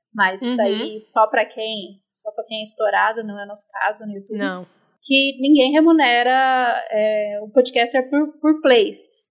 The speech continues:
Speaker 1: Então, independente de quanto a gente leva de gente pra todas essas plataformas, quantas vezes vocês vão lá e dão um playzinho no episódio, isso não volta em nada pra gente. A Aurelo apareceu com essa proposta e a gente achou o quê?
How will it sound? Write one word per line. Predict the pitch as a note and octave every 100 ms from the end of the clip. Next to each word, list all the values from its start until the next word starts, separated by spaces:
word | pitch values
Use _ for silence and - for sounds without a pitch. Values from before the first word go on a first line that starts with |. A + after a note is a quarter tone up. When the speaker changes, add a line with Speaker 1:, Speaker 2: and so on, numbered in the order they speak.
| _
Speaker 1:
Então, | A3 A3 A#3 A#3
independente | A3+ A#3 A#3 B3+ B3+
de | B3+ C4
quanto | A#3+ C#4+
a | E4
gente | D#4 D4 D4
leva | B3+ A#3+
de | A#3+ A#3+
gente | A#3 G3+ G#3+ -
pra | A3
todas | A3 A#3+ D4+ C#4+
essas | C#4 C#4+
plataformas, | C4+ B3 C4 C4 G#3 G#3+ A3
quantas | A3+ B3+ E4 C4+
vezes | A#3 A#3 A#3+ _ _ _ _ _
vocês | A#3+
vão | A#3 A#3
lá | A3+ A#3
e |
dão | A3+ A3+
um |
playzinho | A#3+ A#3 A3+ A3 A3+
no |
episódio, | A3+ B3+ A3+ A3 A3 A#3+ C#4+ - _ _ _ _ _ -
isso | D#4 - C4+
não | B3+ B3+
volta | A#3+ A#3+ A#3+ B3+
em | B3 C4
nada | A#3+ A3 A3+
pra | C4 C4
gente. | - A3 B3
A |
Aurelo | C4+ C4 A3+
apareceu | A3+ A3+ A#3
com | A#3+
essa | C4+
proposta | C4 D#4+ D#4+ C#4+ D4+ F#4 F#4 _ _ -
e | D4
a | C#4
gente | C4+ C4+
achou | C4 C4
o | C4
quê? | B3+ C4+ F4 _